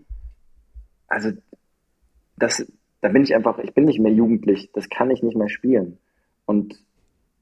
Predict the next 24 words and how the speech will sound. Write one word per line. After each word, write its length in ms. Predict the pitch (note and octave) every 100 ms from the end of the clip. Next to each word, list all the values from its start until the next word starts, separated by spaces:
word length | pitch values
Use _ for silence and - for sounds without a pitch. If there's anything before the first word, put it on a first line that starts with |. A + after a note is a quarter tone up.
| _
das, 360 | - - - - _ _ _
das 180 | - B2
ist, 240 | C#3+ - -
da-, 100 | A#2
das 220 | C#3 D3
ist 60 | C3+
noch 120 | G#2+
was, 120 | G#2
wo 60 | A2
ich 100 | G2+
denke, 300 | A2 A2 -
oh, 80 | - - - -
sowas, 260 | A2 G#2+ -
das 140 | G2+
hätte 120 | B2 -
ich 40 |
jetzt 160 | A2 -
auch 160 | A#2
gern 140 | - A2
gespielt, 300 | - G#2 G#2
oder 100 | G2
bei 120 | F#2+
Sex 220 | - -
Education 680 | G2+ - G2+ G#2 G#2 G#2